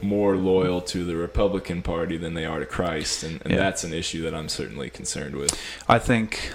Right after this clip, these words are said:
Speaker 2: I think, uh, nowadays people are letting politics dictate their reality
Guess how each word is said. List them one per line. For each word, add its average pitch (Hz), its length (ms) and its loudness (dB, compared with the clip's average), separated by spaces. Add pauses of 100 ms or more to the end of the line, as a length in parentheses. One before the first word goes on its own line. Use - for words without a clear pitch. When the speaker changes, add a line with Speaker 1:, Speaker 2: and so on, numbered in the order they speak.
(220)
Speaker 2:
I 117 100 8
think, 107 400 2
uh, 101 340 6
nowadays 101 580 4
people 104 280 2
are 107 140 4
letting 104 260 6
politics 104 600 6
dictate 107 420 4
their 107 160 2
reality 104 560 4